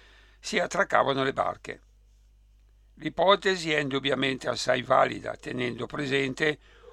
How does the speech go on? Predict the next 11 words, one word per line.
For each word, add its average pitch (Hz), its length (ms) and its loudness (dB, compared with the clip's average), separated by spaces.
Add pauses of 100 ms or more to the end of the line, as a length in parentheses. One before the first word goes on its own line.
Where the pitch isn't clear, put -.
(120)
ulteriori 165 720 0
documenti 131 880 -6
di 135 320 -6
epoca - 420 -6
posteriore, 139 1000 -4 (760)
che 180 120 2
menzionavano 170 840 2
il 151 120 -4
toponimo 151 680 0
di 139 320 -4
Scozzola - 880 -4